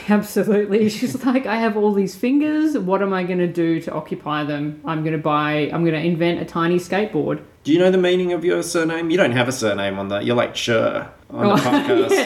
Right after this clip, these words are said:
Speaker 1: yeah, yeah, it, it disappeared. Um, no, not really. I have, uh, a very kind of normal surname that if you look back through the history, it's just like, nope, this is, this is not that interesting. I do have one of those, um,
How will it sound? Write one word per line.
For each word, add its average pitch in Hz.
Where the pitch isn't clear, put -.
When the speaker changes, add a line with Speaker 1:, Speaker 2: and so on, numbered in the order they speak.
Speaker 1:
yeah, 294
yeah, 247
it, 196
it 180
disappeared. 160
Um, 240
no, 196
not 208
really. 165
I 160
have, 156
uh, 156
a 175
very 160
kind 147
of 143
normal 160
surname 170
that 165
if 165
you 180
look 175
back 165
through 170
the 160
history, 175
it's 160
just 165
like, 160
nope, 185
this 185
is, 165
this 165
is 160
not 175
that 156
interesting. 165
I 190
do 233
have 185
one 180
of 165
those, 156
um, 147